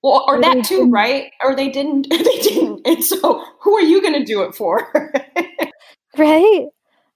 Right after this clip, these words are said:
Speaker 2: Um, but then again, it goes back to, like, "Oh, let's just create companies that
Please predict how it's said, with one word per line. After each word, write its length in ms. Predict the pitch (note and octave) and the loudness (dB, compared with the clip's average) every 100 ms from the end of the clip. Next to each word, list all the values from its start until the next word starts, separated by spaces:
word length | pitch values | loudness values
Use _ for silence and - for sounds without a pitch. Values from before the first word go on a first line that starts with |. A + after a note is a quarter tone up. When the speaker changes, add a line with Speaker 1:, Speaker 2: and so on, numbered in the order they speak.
| - | -2
Speaker 2:
Um, 460 | D4+ D4+ C#4 C4+ - _ _ _ _ _ _ _ _ _ _ _ _ _ D#4 | 2 2 2 0 -4 _ _ _ _ _ _ _ _ _ _ _ _ _ -2
but 120 | D#4+ | 0
then 200 | D#4 D#4+ | 0 -2
again, 400 | D#4+ C4+ D4+ D4 A3 | -2 -2 -2 -2 0
it 120 | B3 | 2
goes 260 | C4+ C4 - | 2 0 -2
back 340 | A#3+ B3 - | -8 -8 -12
to, 220 | - B3+ | -2 2
like, 300 | A#3+ G#3+ G#3+ - | 4 2 0 -6
"Oh, 220 | - - | -12 -4
let's 260 | B3 B3 B3 | 2 2 2
just 200 | D4+ - | -4 -2
create 340 | - A#3+ G#3 | 2 2 2
companies 720 | - G#3+ G3+ G#3 F#3+ F#3+ G3 - | -2 -4 -2 -2 -2 -4 -6 -2
that 280 | F#3+ - | -2 -2